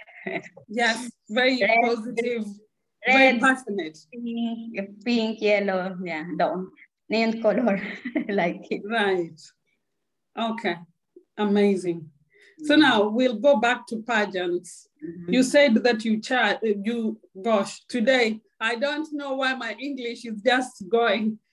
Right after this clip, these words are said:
Speaker 2: You say that
Speaker 1: Yeah.
Speaker 2: you judge at pageants.
Speaker 1: Yeah.
Speaker 2: Please tell us something about that. Which, uh, pageants have you judged? And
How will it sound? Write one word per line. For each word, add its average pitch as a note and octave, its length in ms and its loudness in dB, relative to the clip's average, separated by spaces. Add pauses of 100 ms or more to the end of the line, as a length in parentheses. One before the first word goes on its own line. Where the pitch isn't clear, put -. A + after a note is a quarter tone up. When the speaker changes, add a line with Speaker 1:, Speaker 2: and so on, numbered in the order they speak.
(160)
Speaker 2:
You B3+ 100 -2
say D4+ 180 4
that F3+ 260 4
Speaker 1:
Yeah. B3 60 -2
Speaker 2:
you A3+ 160 -6 (540)
judge A3 800 0 (600)
at A3 140 -2 (120)
pageants. G#3+ 840 0 (200)
Speaker 1:
Yeah. E3+ 260 0
Speaker 2:
Please C#4 220 4
tell B3 260 6
us G#3 220 -2
something A3+ 420 -2
about G3 480 -4
that. F3 320 -6 (240)
Which, A#3+ 380 2 (100)
uh, A3 120 4 (100)
pageants A3+ 540 2
have F#3+ 200 -2
you G#3+ 220 2 (180)
judged? A3 640 -2 (800)
And A3 420 0